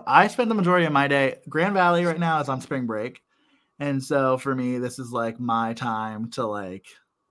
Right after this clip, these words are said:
do things without having students coming in. And, and you know this, I mean, it's my favorite part of my job is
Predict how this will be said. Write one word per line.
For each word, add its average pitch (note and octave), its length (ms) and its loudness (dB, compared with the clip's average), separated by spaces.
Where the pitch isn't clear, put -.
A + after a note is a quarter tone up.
do B2+ 220 -6
things B2 420 -4
without A#2 220 -2
having A#2 480 -2
students B2 460 -4
coming C#3+ 240 -2
in. C#3+ 260 0
And, C#3 220 -2
and G#3 220 4
you B3 100 6
know C3 280 4
this, A#2 420 -4
I D3+ 40 0
mean, C3+ 160 0
it's C3 140 -2
my C#3+ 140 0
favorite C3 240 0
part C3 140 2
of A#2 60 0
my A#2 80 0
job A#2 340 0
is C#3 160 -4